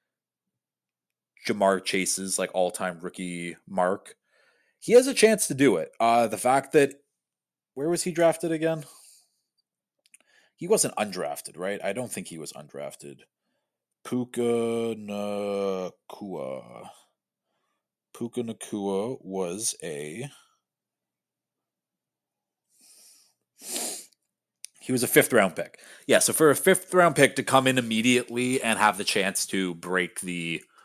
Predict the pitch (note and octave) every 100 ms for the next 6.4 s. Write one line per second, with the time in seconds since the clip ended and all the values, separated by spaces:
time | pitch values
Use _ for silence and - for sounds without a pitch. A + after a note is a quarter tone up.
0 | _ _ - F2+ F2+ - F2+ F2 E2+ E2
1 | E2 - - _ _ _ _ _ _ _
2 | F#2 F#2+ - F2+ F#2 A2+ A2 A2+ A2 A2
3 | - - _ - - _ _ E2 F2+ F2
4 | E2+ E2+ - _ _ _ _ _ G2+ A2+
5 | A#2+ A2 G2+ F#2+ F#2 F#2 F2+ E2 - F#2+
6 | - F2+ E2+